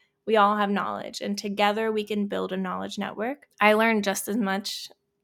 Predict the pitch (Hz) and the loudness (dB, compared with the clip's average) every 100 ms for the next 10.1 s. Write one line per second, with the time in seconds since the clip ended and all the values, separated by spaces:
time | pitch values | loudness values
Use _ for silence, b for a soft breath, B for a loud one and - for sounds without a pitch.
0 | - 226 190 - 190 220 220 208 196 - | -2 0 0 2 4 4 2 0 -4 -4
1 | 190 190 - 170 160 165 202 202 - 208 | -4 -4 -4 -4 -4 -4 -6 -10 -8 -2
2 | 214 214 233 226 247 247 - - 202 196 | -2 -2 -6 -4 -4 -4 -6 2 2 2
3 | - 208 196 196 202 202 - 220 185 - | 0 0 0 -2 -4 -4 -4 -4 -4 -6
4 | - 190 190 196 196 202 - 202 202 190 | -6 -6 -6 -12 -10 -8 -4 -4 -4 -8
5 | 202 185 202 202 208 208 202 277 - 214 | -8 -8 -10 -8 -4 -2 -4 -4 0 2
6 | 202 208 196 185 196 202 b b b _ | 4 2 4 2 -2 -6 b b b _
7 | _ - 214 175 - 233 - 233 - 233 | _ 0 8 8 6 2 6 6 6 2
8 | - 240 277 294 302 254 202 190 202 220 | 2 2 6 4 4 2 2 2 -2 -2
9 | 202 202 196 196 190 196 202 - - 175 | 0 2 4 2 2 0 -4 -8 -6 -6